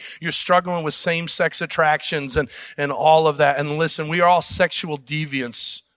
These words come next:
apart from Jesus Christ. And so we're all struggling. And my word for you is this, the same words that Jesus told the woman caught in adultery, "Go and sin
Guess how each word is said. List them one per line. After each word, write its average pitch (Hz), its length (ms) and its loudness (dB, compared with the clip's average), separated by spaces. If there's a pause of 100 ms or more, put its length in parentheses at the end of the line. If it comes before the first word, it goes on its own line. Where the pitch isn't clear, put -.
(100)
apart 143 400 0
from 131 160 -10
Jesus 120 400 -8
Christ. - 640 -8 (920)
And 165 80 -4
so - 140 4
we're 170 180 6
all 190 180 8
struggling. 156 600 0 (260)
And 147 160 -2
my 156 240 4
word 170 340 0
for - 120 -6
you 147 300 -2
is 117 220 -4
this, 104 380 -4 (180)
the 139 120 -6
same 170 480 -4
words 147 280 2
that 135 120 -4
Jesus 131 400 -6
told 135 240 -8
the 127 80 -8
woman 135 320 -6
caught 127 260 -6
in 123 60 -10
adultery, 110 600 -10 (380)
"Go 151 440 -2
and 113 180 -12
sin 135 560 -6